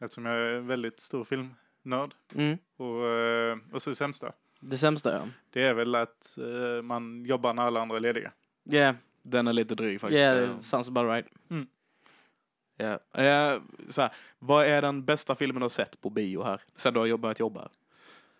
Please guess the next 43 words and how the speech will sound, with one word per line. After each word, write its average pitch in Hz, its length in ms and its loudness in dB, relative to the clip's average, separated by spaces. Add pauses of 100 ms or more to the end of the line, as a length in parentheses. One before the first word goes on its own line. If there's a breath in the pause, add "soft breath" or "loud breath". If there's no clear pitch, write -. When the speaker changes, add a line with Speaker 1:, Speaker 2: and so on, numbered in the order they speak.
(380 soft breath)
Speaker 1:
Eh, 123 680 2
ja, 135 80 -6
de 135 140 -4
två 139 180 -2
senaste 139 380 0
åren 123 240 -2
skulle 151 180 -4
jag 135 80 -2
nog 117 120 -8
säga 120 280 2
att 117 120 -6
det 120 200 -6
är 113 580 -2
A - 20 -8
Star 135 280 -2
Is 120 120 -4
Born 135 400 -4 (380)
var 131 140 -2
jävligt 120 380 -2
bra 127 180 -4 (120)
förra 120 160 -4
året. 120 360 -6 (220)
Speaker 3:
Den 120 120 -4
Speaker 1:
Och, 113 60 -2
Speaker 3:
var 113 80 0
jävligt 113 360 0
bra. 110 100 -2
Speaker 1:
eh, 113 140 -10
Speaker 2:
Ja. 131 280 4 (460)
Speaker 1:
och - 260 -6
i 143 100 -2
år 127 340 0 (180)
tror 139 120 0
jag 117 80 0
faktiskt 110 280 -8
Jokern 120 580 -10 (360)
vinner. 117 340 -8 (320)
Speaker 2:
Mm. 131 260 0
Speaker 3:
Mm. 117 400 -6
Speaker 1:
Faktiskt. - 540 -14
Än 139 180 -2
så - 100 -6
länge. 127 260 0